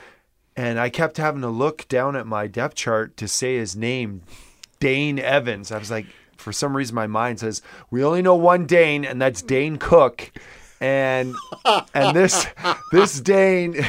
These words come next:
<laughs> even though the way he plays football is pretty funny, but, uh, so the disappointing thing was, okay, hey, you're down by two touchdowns to Jeremiah Masoli, but guess what? Now you got a no-name in the game. Uh,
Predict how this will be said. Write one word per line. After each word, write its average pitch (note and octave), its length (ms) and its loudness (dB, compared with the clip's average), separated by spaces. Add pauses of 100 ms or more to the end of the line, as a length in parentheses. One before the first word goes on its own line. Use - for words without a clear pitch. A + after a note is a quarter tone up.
(280)
<laughs> - 360 -20
even F3 260 -2
though D#3+ 260 8
the C3 180 -2
way D#3 180 2
he D#3+ 120 -2
plays D#3 300 0
football D3+ 400 6
is E3 180 0
pretty F3+ 240 0
funny, D#3+ 420 2 (400)
but, C#3 280 4
uh, C3+ 280 6 (420)
so - 180 -2
the F3 100 2
disappointing A#3 560 4
thing D3+ 260 0
was, C3+ 400 2
okay, D#3 320 0
hey, E3+ 140 0
you're D#3+ 160 -2
down F3+ 280 -2
by C#3 160 2
two E3 180 -10
touchdowns A#2+ 720 -4 (340)
to - 80 -20
Jeremiah D3 400 0
Masoli, A#2 400 -4
but A2 120 -6
guess D#3+ 200 -6
what? F#3 180 -4
Now C#3 100 -6
you F#3 100 -4
got F3+ 160 -4
a A#2 60 -2
no-name A#2+ 580 -6 (140)
in B2 180 -6
the A2 80 -8
game. A2 440 -6 (360)
Uh, A2 460 -4